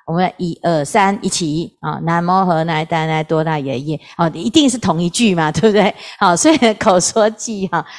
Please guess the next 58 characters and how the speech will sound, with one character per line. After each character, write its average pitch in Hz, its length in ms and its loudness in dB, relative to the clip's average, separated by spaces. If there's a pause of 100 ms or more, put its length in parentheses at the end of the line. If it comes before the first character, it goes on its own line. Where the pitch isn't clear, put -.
(180)
自 240 220 2
诵 196 320 2
经 190 400 0
哈， 151 280 -2 (200)
然 233 100 -2
后 330 140 2
个 359 240 2
个 285 200 2
欢 240 280 0
愉 165 200 -2
啊， 147 180 -2
得 156 200 -2
未 208 140 0
曾 160 200 -4
有。 160 120 -4
为 330 120 2
什 233 160 0
么？ 175 160 2 (280)
因 349 120 0
为 370 100 2
你 269 100 2
怎 220 160 0
么 196 80 0
能 202 240 2
够 285 200 0 (240)
在 339 140 2
这 311 160 -6
么 247 140 2
茫 208 200 2
茫 202 220 0
人 190 200 2
海 180 200 -2
当 190 240 -4
中 190 200 -4
呢， 180 100 -4
竟 359 220 0
然 277 160 2
遇 370 180 0
到 349 200 2
了 254 160 2
一 254 120 -6
个 269 200 2 (420)
这 220 140 4
么 190 240 2 (140)
了 202 360 0
解 190 300 0
我， 185 280 -2 (180)
跟 226 200 4
他 208 160 -4
这 330 200 2
么 240 120 0
相 247 400 0
应 269 240 2
的 190 200 2 (240)
善 175 240 -4
知 156 200 -8
识 160 320 -4
呢？ 147 260 -4